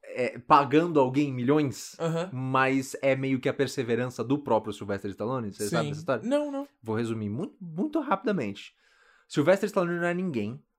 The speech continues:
Speaker 1: e ele tinha um cachorro. E ele, ele montou um roteiro do primeiro Rocky.
Speaker 2: Aham.
Speaker 1: E ele queria vender esse roteiro. Chegou
Speaker 2: Hum.
Speaker 1: lá, "Quero vender esse roteiro." Falaram assim, "Te dou dez mil." Ele falou, "Jamais, esse roteiro vale muito mais." Aí não aceitou.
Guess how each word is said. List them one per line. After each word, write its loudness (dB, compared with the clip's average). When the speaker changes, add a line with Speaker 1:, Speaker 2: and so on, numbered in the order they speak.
Speaker 1:
e -4
ele -2
tinha -8
um -10
cachorro. -10
E 2
ele, 4
ele 4
montou 6
um 2
roteiro 2
do -2
primeiro 0
Rocky. -2
Speaker 2:
Aham. 0
Speaker 1:
E 6
ele 6
queria 0
vender 0
esse -6
roteiro. -6
Chegou 10
Speaker 2:
Hum. 10
Speaker 1:
lá, 6
"Quero 2
vender 2
esse 2
roteiro." 2
Falaram 2
assim, -2
"Te -12
dou 0
dez 4
mil." 0
Ele -4
falou, 0
"Jamais, 0
esse -10
roteiro -6
vale -6
muito -10
mais." -4
Aí -4
não -8
aceitou. -10